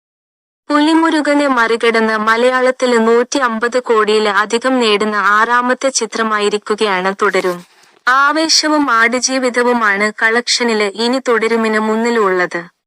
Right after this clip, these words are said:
ആവേശം നൂറ്റിയമ്പത്തിയാറ് കോടിയും ആടുജീവിതം നൂറ്റിയമ്പത്തിയെട്ട് ദശാംശം അഞ്ച് പൂജ്യം കോടിയുമാണ് ആകെ നേടിയത്. ഇന്നത്തെ കളക്ഷന് കൊണ്ട് തുടരും ഈ രണ്ട് ചിത്രങ്ങളെയും മറികടന്നാലും അത്ഭുതപ്പെടാനില്ല.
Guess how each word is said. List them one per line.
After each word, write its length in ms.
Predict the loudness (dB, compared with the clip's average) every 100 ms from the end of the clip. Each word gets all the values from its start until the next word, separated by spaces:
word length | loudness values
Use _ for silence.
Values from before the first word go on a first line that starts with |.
| _ _ _
ആവേശം 640 | -2 0 0 0 0 0 2
നൂറ്റിയമ്പത്തിയാറ് 960 | 0 -2 -2 -4 -2 -2 -2 -2 0 -2
കോടിയും 580 | 0 0 2 0 0 0
ആടുജീവിതം 840 | 0 0 0 -2 -2 -2 -2 0
നൂറ്റിയമ്പത്തിയെട്ട് 1000 | 0 0 -2 -4 -2 -4 -2 -2 0 -2
ദശാംശം 720 | -2 -2 0 -2 -2 -2 -2
അഞ്ച് 360 | 0 -2 -2 -4
പൂജ്യം 480 | -2 -2 0 -2 -4
കോടിയുമാണ് 680 | 0 0 2 0 0 0 0
ആകെ 380 | 0 -2 -2 -2
നേടിയത്. 560 | 0 0 0 -2 -4 -12 _ _ _ _ _ _ _ _ -8
ഇന്നത്തെ 440 | -2 -2 -2 -2 0
കളക്ഷന് 500 | 0 0 -2 -2 0
കൊണ്ട് 280 | 0 0 -2 -2
തുടരും 400 | 0 0 0 0
ഈ 160 | 0 0
രണ്ട് 320 | 0 0 -2
ചിത്രങ്ങളെയും 800 | -4 -4 -2 0 2 2 0 0
മറികടന്നാലും 840 | -2 -2 -2 -2 0 0 -2 -2
അത്ഭുതപ്പെടാനില്ല. 1160 | -2 -4 -4 -4 -4 -4 -4 -2 -2 -2 -4 -8